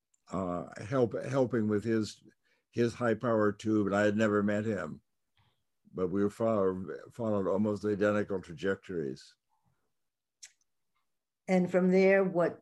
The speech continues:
Speaker 2: so then what transpired after that?
Speaker 1: What happened is,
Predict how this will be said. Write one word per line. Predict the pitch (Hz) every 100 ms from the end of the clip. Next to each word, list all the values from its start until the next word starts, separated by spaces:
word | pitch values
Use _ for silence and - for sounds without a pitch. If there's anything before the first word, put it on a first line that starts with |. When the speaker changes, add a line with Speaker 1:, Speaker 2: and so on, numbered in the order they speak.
| _
Speaker 2:
so | - 156 151
then | 160 165
what | 156 139
transpired | 170 156 151 - 151 147 147
after | 143 135 143
that? | 139 143 170 185 - _ _ _ -
Speaker 1:
What | 110 127
happened | 147 151 147 135 123
is, | 117 113 107